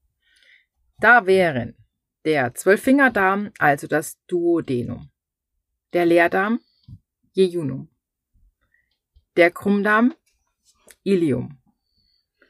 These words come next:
der Blinddarm, also das Caecum, mit dem Wurmfortsatz, Appendix. Dann haben wir den aufsteigenden Dickdarm,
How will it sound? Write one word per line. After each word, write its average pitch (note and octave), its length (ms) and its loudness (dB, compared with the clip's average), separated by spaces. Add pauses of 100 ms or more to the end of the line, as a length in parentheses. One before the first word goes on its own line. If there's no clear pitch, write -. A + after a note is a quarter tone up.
(360)
der F3+ 100 2
Blinddarm, A3 760 2 (680)
also D#3+ 360 -2
das - 260 -8
Caecum, A#3 580 -2 (960)
mit A3+ 300 0
dem C4+ 180 4
Wurmfortsatz, G3+ 1040 -2 (680)
Appendix. - 880 -6 (1300)
Dann C#4+ 180 4
haben A#3+ 140 6
wir F#3+ 80 2
den E3 180 -2
aufsteigenden E3+ 600 0
Dickdarm, F#3 580 -6